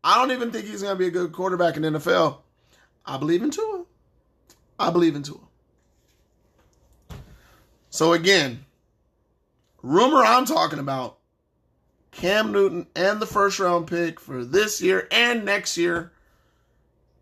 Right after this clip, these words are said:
go to Cincinnati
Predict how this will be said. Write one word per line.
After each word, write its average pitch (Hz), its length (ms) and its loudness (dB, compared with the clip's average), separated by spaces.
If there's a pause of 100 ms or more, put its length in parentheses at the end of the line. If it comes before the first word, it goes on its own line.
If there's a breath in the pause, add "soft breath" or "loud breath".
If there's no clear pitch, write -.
(1160)
go 160 300 2
to 240 320 -2
Cincinnati 247 800 0